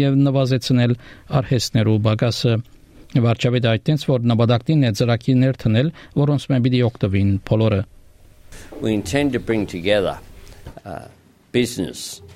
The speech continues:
Speaker 2: unions, uh, civil society groups, uh, other levels of government, uh, to discuss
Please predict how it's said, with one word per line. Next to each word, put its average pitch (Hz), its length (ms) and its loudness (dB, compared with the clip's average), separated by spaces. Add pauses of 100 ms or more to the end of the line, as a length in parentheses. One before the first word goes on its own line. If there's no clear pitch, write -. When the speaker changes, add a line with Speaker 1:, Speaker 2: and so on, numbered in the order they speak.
(380)
Speaker 2:
unions, 117 840 -2 (220)
uh, 73 220 -10 (180)
civil 120 440 -4
society 95 680 -2
groups, 98 580 -6 (280)
uh, 76 300 -8 (380)
other 104 440 0
levels 104 600 -2 (120)
of 98 240 -4
government, 80 500 -6 (580)
uh, 85 380 -6
to 101 140 -10
discuss 117 720 -4